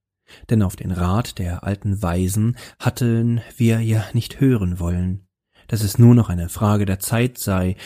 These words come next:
bis uns das Ende der uns bekannten Welt bevorstünde. Und auch ich zähle mich zu den Ignoranten, die diese Drohungen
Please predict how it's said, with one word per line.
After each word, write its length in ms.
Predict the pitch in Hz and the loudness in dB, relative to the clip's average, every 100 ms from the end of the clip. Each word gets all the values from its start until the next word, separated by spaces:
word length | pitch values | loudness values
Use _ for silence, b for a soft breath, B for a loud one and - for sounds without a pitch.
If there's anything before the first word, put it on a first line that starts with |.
| B | B
bis 200 | - - | -2 0
uns 160 | 110 - | 0 -4
das 200 | 101 - - | -6 -8 0
Ende 680 | 113 113 98 92 95 98 _ _ _ | 2 4 2 0 -2 -6 _ _ _
der 100 | - | -2
uns 200 | 120 120 | 2 2
bekannten 500 | - - 95 95 92 | 0 -4 -4 -2 0
Welt 300 | 98 98 98 | 2 2 0
bevorstünde. 1000 | - - 131 127 - 98 90 90 92 95 _ _ _ _ _ _ b b _ | -6 -6 -4 -4 -4 -2 -2 -2 -4 -6 _ _ _ _ _ _ b b _
Und 180 | - 113 | -6 -4
auch 180 | 120 - - | -6 -6 0
ich 400 | 139 - - - | 0 -2 -16 -12
zähle 360 | - 95 90 | -4 -2 0
mich 400 | 92 98 - - | 0 -2 -4 -14
zu 100 | - | -10
den 320 | 104 95 98 - | -6 -4 -4 -6
Ignoranten, 880 | 110 110 101 110 120 117 101 95 98 B B B | -4 -2 0 2 0 0 -2 -2 -4 B B B
die 300 | - 107 95 - | -8 -6 -8 0
diese 380 | 113 117 123 120 | 4 4 2 -2
Drohungen 640 | - 98 90 98 98 104 | -2 -2 0 2 2 2